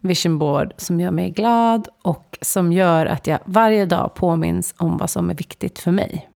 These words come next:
Så sax, lim, ett stort papper, tidningar eller andra urklippta bilder.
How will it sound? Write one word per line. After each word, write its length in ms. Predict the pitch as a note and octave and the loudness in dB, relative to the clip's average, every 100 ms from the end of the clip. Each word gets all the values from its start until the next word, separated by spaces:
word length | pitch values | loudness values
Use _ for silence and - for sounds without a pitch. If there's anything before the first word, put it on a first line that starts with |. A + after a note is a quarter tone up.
| - | -6
Så 500 | - G#3 F3+ F3 F3 | 0 4 4 2 0
sax, 680 | - - D4+ E4+ - - - - _ _ _ _ _ _ | -4 0 0 0 -8 -6 -8 -14 _ _ _ _ _ _
lim, 380 | F#3+ B3 D#4 E4+ - _ _ | 2 4 2 -2 -8 _ _
ett 120 | E3 | -6
stort 300 | - - C4 | -2 0 0
papper, 480 | - B3 - G3+ B3 - _ _ - _ _ - | 0 -2 0 2 2 -2 _ _ -20 _ _ -4
tidningar 680 | - G#3+ F#3+ F#3+ G#3+ C4+ - | 2 4 4 4 4 2 2
eller 240 | F3 E3+ | 2 2
andra 360 | F3 E3+ E3+ F3 | 2 2 2 2
urklippta 600 | F3+ - F3 - - E3+ | 0 -2 -6 -6 -4 0
bilder. 440 | E3+ D#3 F3+ E4 | 0 2 2 0